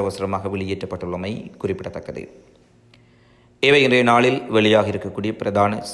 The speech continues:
செய்திகளாக, உலக நிகழ்வுகளாக பதிவாகி இருக்கின்றன. தொடர்ச்சியாக உலகெங்கு நடைபெறும் நிகழ்வுகளை உடனுக்குடன் தெரிந்து கொள்ள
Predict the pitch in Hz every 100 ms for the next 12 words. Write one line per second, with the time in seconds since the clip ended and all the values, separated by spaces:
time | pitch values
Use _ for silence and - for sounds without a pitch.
0 | - 98 95 95 92 92 101 101 98 95
1 | 92 95 92 92 92 87 92 92 95 92
2 | 90 95 120 - - - - _ _ 110
3 | 123 120 135 135 123 117 107 107 104 101
4 | 95 98 95 95 95 95 95 110 120 -
5 | 110 104 110 - 113 113 - 107 98 95
6 | 85 85 87